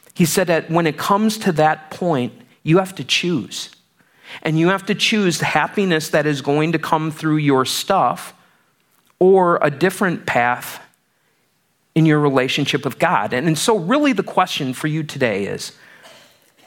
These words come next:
what do you do in your life when God tells you no? Because when people tell me no,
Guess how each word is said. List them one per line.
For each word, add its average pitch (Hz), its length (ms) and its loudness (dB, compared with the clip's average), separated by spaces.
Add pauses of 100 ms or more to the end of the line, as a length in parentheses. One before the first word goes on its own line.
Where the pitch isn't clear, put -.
(140)
what 165 240 2
do 254 80 0
you 233 200 2
do 165 320 0
in 143 120 2
your 139 180 2
life 117 500 -2 (580)
when 135 300 0
God 131 440 0
tells 123 400 -4
you 123 580 0 (1200)
no? 113 400 -2 (2500)
Because 147 300 0
when 147 180 2
people 214 380 0
tell 165 300 -2
me 160 240 0
no, 127 540 0